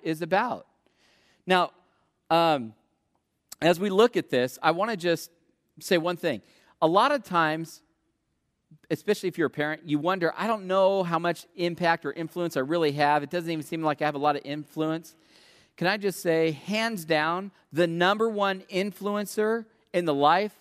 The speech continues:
of any student or any child is, do you know what it is? It's parents. Hands down. Can I tell you a secret?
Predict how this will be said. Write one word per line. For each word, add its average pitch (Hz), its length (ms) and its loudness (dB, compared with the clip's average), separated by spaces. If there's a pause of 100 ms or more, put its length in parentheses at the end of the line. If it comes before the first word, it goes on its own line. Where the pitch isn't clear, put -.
(140)
of 135 200 -2
any 196 260 -2
student 196 500 -2
or 143 120 -2
any 165 160 -2
child 180 520 2
is, 185 320 -2
do 160 100 -10
you 165 40 -4
know 185 80 0
what 175 100 0
it 170 80 -2
is? 233 340 2 (440)
It's - 100 -20
parents. - 580 -8 (600)
Hands 165 320 -4
down. 98 260 -8 (1400)
Can 127 100 -4
I 120 40 -4
tell 143 140 -4
you 123 120 -2
a - 20 -6
secret? 123 460 -10